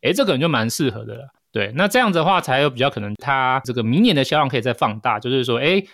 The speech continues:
它的高端采用七奈米，然后中阶就采用十四奈米，这样搭配的话，我觉得在明年的产量上面的可能性是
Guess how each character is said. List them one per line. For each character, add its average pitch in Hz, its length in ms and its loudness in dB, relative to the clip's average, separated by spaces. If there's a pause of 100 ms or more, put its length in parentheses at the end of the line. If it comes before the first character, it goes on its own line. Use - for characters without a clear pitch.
它 151 100 0
的 131 160 0
高 196 280 2
端 190 280 2
采 104 240 -4
用 127 180 2
七 - 160 -6
奈 131 220 0
米， 104 240 -8
然 104 120 -10
后 113 220 0
中 202 320 2
阶 175 220 0
就 160 100 0
采 113 220 -2
用 123 200 0
十 113 140 -8
四 127 160 -6
奈 131 160 0
米， 104 220 -6
这 185 80 0
样 180 100 2
搭 160 180 0
配 156 180 0
的 120 60 0
话， 120 220 2
我 113 380 -4
觉 120 200 -2
得 131 120 0
在 123 320 0
明 123 200 2
年 185 140 4
的 123 100 2
产 110 380 -4
量 156 220 2
上 147 200 0
面 143 120 0
的 113 80 0
可 - 320 -10
能 107 160 -6
性 123 240 -2
是 110 680 -4